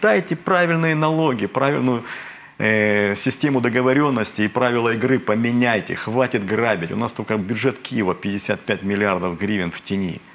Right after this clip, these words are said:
говорят. Страна в тени, зарплаты в конвертах. И инновации не хотят применяться, поэтому те мудрые, э, головы, которые какой-то создает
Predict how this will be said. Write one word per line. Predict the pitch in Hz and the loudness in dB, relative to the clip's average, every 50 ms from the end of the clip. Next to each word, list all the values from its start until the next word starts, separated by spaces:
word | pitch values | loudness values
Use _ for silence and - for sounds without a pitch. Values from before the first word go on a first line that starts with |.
| - _ | -12 _
говорят. | - 85 90 95 87 87 82 - - - - - - - - - - - _ - | -4 -2 0 0 0 0 -4 -6 -10 -20 -20 -20 -20 -20 -20 -20 -20 -20 _ -14
Страна | - - - 120 139 143 139 127 107 | -6 -2 0 0 2 2 2 2 2
в | - - - | 0 -4 -2
тени, | - 120 139 135 135 135 123 104 87 - - - - - - - - - - | 0 2 4 4 4 4 2 0 -2 -6 -10 -16 -20 -20 -20 -20 -20 -12 -6
зарплаты | 98 117 131 131 - 147 151 143 - - 123 | -2 0 0 0 2 2 2 2 2 0 -4
в | 120 | -2
конвертах. | - - 143 143 139 131 143 143 127 - - - - - - - - - - - - - - 123 | -2 -2 -2 0 2 2 4 4 2 2 0 -6 -8 -8 -8 -10 -16 -20 -20 -20 -20 -8 -2 2
И | 139 151 143 139 135 139 | 2 2 4 4 2 2
инновации | 139 143 143 143 147 156 156 135 - - 127 117 110 104 | 2 2 2 4 4 4 4 2 0 -2 0 2 2 2
не | 104 110 131 131 | 4 4 2 2
хотят | - 143 131 - 147 139 131 | 2 0 0 2 2 0 0
применяться, | - 123 123 123 127 123 127 123 113 101 - - 98 | 2 0 2 2 4 4 4 2 2 0 -2 -4 -2
поэтому | - 113 113 113 123 123 110 | -2 -2 0 0 -2 -2 -2
те | - - 135 135 | 0 0 0 2
мудрые, | 117 120 131 139 120 113 113 110 107 104 101 98 - - - - - - - - - - - | 2 2 2 2 2 2 2 2 2 2 0 -2 -8 -14 -18 -18 -18 -18 -20 -20 -20 -14 -4
э, | - 101 101 104 | 0 0 2 2
головы, | 101 98 135 143 139 127 113 110 104 | 2 2 4 4 4 4 4 2 0
которые | - 110 104 123 120 117 107 | 0 0 0 0 0 0 0
какой-то | - 107 - 131 131 117 - - 107 104 - - | -2 -2 2 2 2 2 2 0 0 0 0 -4
создает | - 127 113 98 113 117 123 131 113 - - - | -4 -4 -2 0 0 2 2 2 2 0 -4 -14